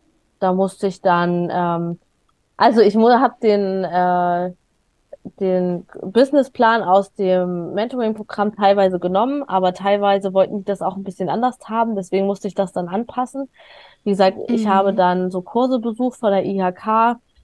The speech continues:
Speaker 1: die mich dann quasi darauf vorbereitet haben und wo ich dann zum Beispiel den Finanzplan musste ich daraus nehmen, weil die da so bestimmte Anforderungen hatten.
Speaker 2: Ja.
Speaker 1: Genau, das habe ich daraus genommen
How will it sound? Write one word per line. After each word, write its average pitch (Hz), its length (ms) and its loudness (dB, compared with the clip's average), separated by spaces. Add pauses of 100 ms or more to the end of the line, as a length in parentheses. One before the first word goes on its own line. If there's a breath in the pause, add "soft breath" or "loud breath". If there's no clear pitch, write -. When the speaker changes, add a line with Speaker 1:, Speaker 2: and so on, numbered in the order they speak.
(160)
Speaker 1:
die 214 140 0
mich 208 140 0
dann 185 340 0
quasi 190 300 0
darauf 170 280 -2
vorbereitet 220 580 -2
haben 208 280 2
und 190 200 -2
wo 196 100 2
ich 196 100 -2
dann 190 200 2
zum 196 100 -6
Beispiel 185 300 0
den 185 180 -2
Finanzplan 190 640 -2
musste 185 220 -6
ich - 80 -16
daraus 185 420 2
nehmen, 190 240 0
weil 170 140 0
die 175 100 -2
da 175 200 2
so 180 80 -4
bestimmte 180 460 -4
Anforderungen 185 600 -2
hatten. 190 360 -6 (400)
Speaker 2:
Ja. 190 220 0 (380)
Speaker 1:
Genau, 175 340 4
das 202 220 -2
habe 196 140 2
ich 180 80 -10
daraus 196 440 2
genommen 190 500 -2